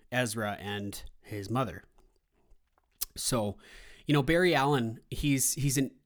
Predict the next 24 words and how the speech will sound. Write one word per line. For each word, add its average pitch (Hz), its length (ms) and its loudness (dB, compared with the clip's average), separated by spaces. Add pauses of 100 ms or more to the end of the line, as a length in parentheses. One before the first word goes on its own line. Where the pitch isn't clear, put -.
he's 123 180 -2
a 127 60 0
very 139 300 0
interesting 139 500 0
character, 113 640 -6 (340)
and 123 180 0
The 120 40 0
Flash 135 580 2
has 120 140 -2
never 127 240 0
had 107 420 -2 (220)
a 117 80 -4
major 120 480 2
motion 113 380 -4
picture 135 360 -2
like 90 240 -14
this. - 360 -10 (420)
So 120 480 0 (140)
this 143 200 2
is - 200 2
The - 140 -10 (200)
Flash's - 500 0
first 147 360 0
time 117 440 0